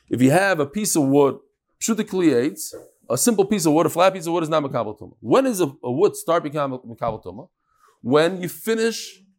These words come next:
making it. How do you finish making a, a, a, a piece of wood? Hamita va'arisa mishiyishufeim ba'or hadag. So here's the answer. Uh, interesting that I just found this today,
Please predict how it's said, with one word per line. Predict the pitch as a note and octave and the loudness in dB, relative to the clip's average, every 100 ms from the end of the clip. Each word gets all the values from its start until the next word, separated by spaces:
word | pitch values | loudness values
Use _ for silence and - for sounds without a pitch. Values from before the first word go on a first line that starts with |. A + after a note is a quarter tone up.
| _ _ - - | _ _ -20 -6
making | D#3+ C4 B3+ B3 | 0 0 0 -2
it. | G3+ - _ _ _ - | -2 -4 _ _ _ -2
How | G#3 | -2
do | C4 | 0
you | G#3+ | -2
finish | A#3+ A3+ G3+ | 0 0 0
making | G3+ G3 E3+ | -2 0 2
a, | D#3 D3 C3+ - _ - | 2 2 -2 -10 _ -2
a, | C3+ - - | -2 -4 0
a, | |
a | C3 B2 A2 | 2 4 0
piece | - F3 C3 | -8 -10 -8
of | |
wood? | G2+ F#2+ E3 _ _ _ _ _ | -6 -8 -10 _ _ _ _ _
Hamita | D3 E3+ B3+ C4+ A3 | -2 0 2 2 4
va'arisa | F3+ D#3 D3 G#3+ A3+ D#3+ C3+ B2+ C3+ _ _ _ A#2 | 4 2 2 -2 -2 0 0 -2 -8 _ _ _ -4
mishiyishufeim | C3+ C3+ C3 A#2+ - B3 A3+ G#3 F#3 F3 - A2+ | -4 -2 -2 -4 -4 -4 0 2 2 0 -2 -4
ba'or | - E3+ D#3+ C#3+ | 0 2 2 0
hadag. | B2+ G2+ F2+ F#2 F#2 F2+ F#2+ | -4 -6 -8 -8 -10 -14 -14
So | A2+ | -6
here's | D3 G3 | -4 -2
the | C#3 G2+ | -4 -6
answer. | G2 G2 - - _ _ _ _ _ _ _ _ _ _ - | -8 -10 -14 -14 _ _ _ _ _ _ _ _ _ _ -2
Uh, | G2+ | 0
interesting | - F#3+ D#3+ - C#3+ | 2 0 0 0 2
that | C3 | 4
I | A2 | 2
just | C3+ - | -2 -2
found | D3 C#3+ C3+ | 2 2 0
this | - | -8
today, | - A2+ G#2 G#2 | -4 -2 0 -2